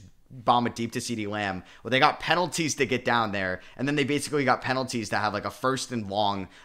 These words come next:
um, when it was supposed to be first and goal, and then it was another penalty, and then it was a sack, and it was just a mess final drive for the Cowboys when they were kinda, I don't, I, I don't know if the pass interferences were justified or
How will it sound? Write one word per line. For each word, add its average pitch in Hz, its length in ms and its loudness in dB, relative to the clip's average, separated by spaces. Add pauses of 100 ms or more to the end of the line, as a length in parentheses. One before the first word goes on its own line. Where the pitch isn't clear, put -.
(100)
um, 98 340 0
when 107 120 -4
it - 20 -4
was 104 100 -4
supposed 113 200 -4
to 110 40 -6
be 107 60 -4
first 104 240 -6
and 101 100 -8
goal, 101 220 0
and 98 80 -4
then 98 100 -4
it - 20 -4
was 95 120 -6
another 110 240 -2
penalty, 107 500 -2
and 101 80 -2
then 101 80 -4
it 104 40 -4
was 104 100 -4
a 104 40 -6
sack, 95 440 0
and 95 60 -6
it - 20 -6
was 92 100 -6
just 104 140 -12
a 101 40 -4
mess 104 520 -2 (180)
final 107 320 2
drive 92 380 -2
for 95 160 -12
the 85 80 -8
Cowboys 87 520 -6
when 92 120 -10
they 92 80 -4
were 90 80 -6
kinda, 90 240 -8 (280)
I 95 120 -2
don't, 117 160 -4
I, 123 360 0
I - 60 2
don't 156 240 -2
know 113 280 2
if 127 120 -10
the 135 100 -4 (220)
pass 135 260 -4
interferences 131 540 -6
were 123 180 -2
justified 123 580 -2
or 113 220 0